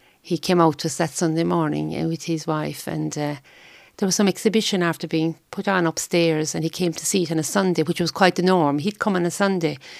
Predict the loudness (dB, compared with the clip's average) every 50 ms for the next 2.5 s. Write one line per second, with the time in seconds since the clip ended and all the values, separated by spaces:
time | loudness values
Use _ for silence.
0 | -20 -12 -10 -4 0 2 2 4 4 2 2 0 -2 -2 -2 0 0 0 0 -2
1 | 0 2 2 4 4 4 2 2 2 2 2 2 2 2 0 0 -2 -4 -4 -6
2 | -6 -6 -4 -4 -6 -4 -4 -6 -6 -6